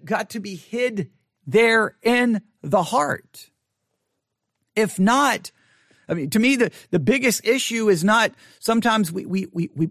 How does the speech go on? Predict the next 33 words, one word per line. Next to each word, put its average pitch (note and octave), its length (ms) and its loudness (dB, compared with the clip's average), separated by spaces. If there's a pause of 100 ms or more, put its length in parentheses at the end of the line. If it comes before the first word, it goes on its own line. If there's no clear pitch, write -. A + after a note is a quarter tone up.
we E3 140 -4
put A3+ 240 -2
all A#3+ 220 2
kinds A#3+ 260 0
of D#3+ 120 -4
restrictions G3+ 680 -2
and F3 120 -6
protections E3 840 -4 (400)
in E3+ 120 0
so B3+ 240 2
many A#3 280 2
areas. G#3 420 2
And A3+ 160 0
I'm A#3+ 100 2
not C4+ 180 2
saying C4+ 180 0
that A#3+ 100 0
there's A#3 220 2
anything A#3 340 2
bad A3 300 2
about B2 320 -4
that. - 200 -16 (560)
But E3+ 160 -4
usually, A#3 680 4
sometimes G#3 480 0
everything A3+ 460 -2
goes F#3+ 280 2
wrong A3+ 400 2
when F3+ 140 0
there's B2+ 260 -4
no G#3 200 2
one A#3 260 2
around G#3 680 2